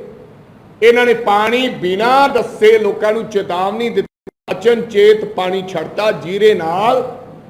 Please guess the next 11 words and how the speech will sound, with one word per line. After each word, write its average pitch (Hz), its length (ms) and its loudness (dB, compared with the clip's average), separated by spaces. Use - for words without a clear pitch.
ਪੰਜਾਬ 202 560 4
ਰੁੜ 208 320 6
ਗਿਆ। 233 200 4
ਉੱਨੀ 240 440 -4
ਸੌ - 160 0
ਅਠਾਸੀ 208 480 -4
ਦੀ 269 140 -2
ਲੋਕ 247 240 4
ਗੱਲ 202 140 0
ਕਰਦੇ 156 420 -8
ਹੈ, 160 100 -10